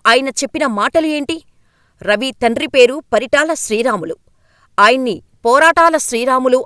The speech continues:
అని కూడా పిలుస్తుంటారు. శ్రీరాములు తండ్రి ధర్మవరపు చిన్న ముత్యాలప్పకు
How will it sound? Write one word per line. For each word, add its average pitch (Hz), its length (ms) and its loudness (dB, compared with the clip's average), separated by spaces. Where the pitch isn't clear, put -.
అని 247 160 0
కూడా 277 280 -2
పిలుస్తుంటారు. 254 680 -6
శ్రీరాములు 330 640 -2
తండ్రి 254 420 -4
ధర్మవరపు 233 720 -2
చిన్న 240 320 -6
ముత్యాలప్పకు 214 760 -6